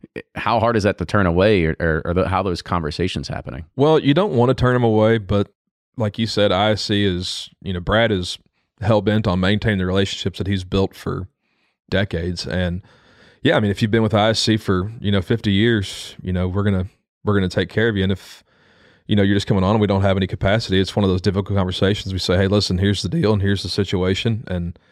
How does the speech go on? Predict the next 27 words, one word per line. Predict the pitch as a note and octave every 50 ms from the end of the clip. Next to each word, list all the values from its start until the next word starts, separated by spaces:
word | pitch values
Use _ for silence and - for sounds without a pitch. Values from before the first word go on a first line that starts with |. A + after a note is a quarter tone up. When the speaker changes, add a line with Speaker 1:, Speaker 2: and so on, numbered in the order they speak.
| _ _ _ _ _ _ _ _ _ -
Speaker 2:
got | A2+ A2+ A#2 -
your | G#2+ G2+
name | G2+ G#2 G#2+ G#2
down. | G2+ G#2+ G#2+ G#2+ G#2+ A2 G#2+ A#2 A#2 -
Uh, | E2+ E2+ F2
keep | - - A2+ G#2
in | A2 G#2
touch | - G#2+ G2+ - - A2+
with | G#2+ G2+
us, | A2 G#2 - - - - -
and, | F#2 F2+ F2+ F2+ F2 F2 F#2+ - -
you | F#2
know, | F2 F2 F2
we'll | F2+ F#2+ F#2+
let | G#2 G2 - -
you | G2+
know | F#2 F2+ G2+ G2+
as | F#2 F2 -
soon | - - - F#2+ F#2
as | F#2 F2 F2+ - - - - _ _ _ _ _ _ _ _ _ _ -
as | G2 F#2
soon | - G#2+ G2
as | F#2 G2
we | G2+
get | F#2 F2+ -
freed | - G2+ F#2+ F#2 G2
up. | A#2 A#2 -